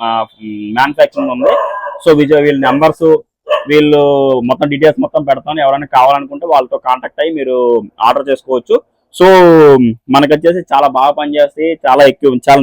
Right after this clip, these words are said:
నీట్ గా ఉంటుంది, చాలా స్టాండర్డ్ గా ఉంటుంది. ఓకేనండి. So మీకు నా, నేను చెప్పిన ఇన్ఫర్మేషన్ మీకు అర్థమైంది అనుకుంటాను. So వీలైనంత వరకు మన ఛానల్ కి సపోర్ట్ చేసి, మన ఛానల్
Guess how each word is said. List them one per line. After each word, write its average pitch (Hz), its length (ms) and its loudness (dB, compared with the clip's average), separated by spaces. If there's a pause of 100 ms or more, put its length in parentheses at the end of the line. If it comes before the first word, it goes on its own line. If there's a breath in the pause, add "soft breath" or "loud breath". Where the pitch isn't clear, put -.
నీట్ 143 240 0
గా 151 120 6
ఉంటుంది, 143 260 -4
చాలా 147 180 -6
స్టాండర్డ్ 139 400 -2
గా 143 140 4
ఉంటుంది. 131 360 -8 (460)
ఓకేనండి. 175 380 -2 (460)
So 156 80 6 (880)
మీకు 139 180 -2 (240)
నా, 135 160 0
నేను 143 200 -4
చెప్పిన 160 200 -4 (100)
ఇన్ఫర్మేషన్ 151 440 -8
మీకు 135 160 -2
అర్థమైంది 143 400 -2
అనుకుంటాను. 135 400 0 (320)
So 175 60 4 (120)
వీలైనంత 151 460 4
వరకు 151 200 0 (100)
మన 147 140 -8 (120)
ఛానల్ 143 320 -6
కి 147 100 -12 (140)
సపోర్ట్ 143 360 -2
చేసి, 143 260 -8 (1080)
మన 120 80 -4 (120)
ఛానల్ 135 280 -2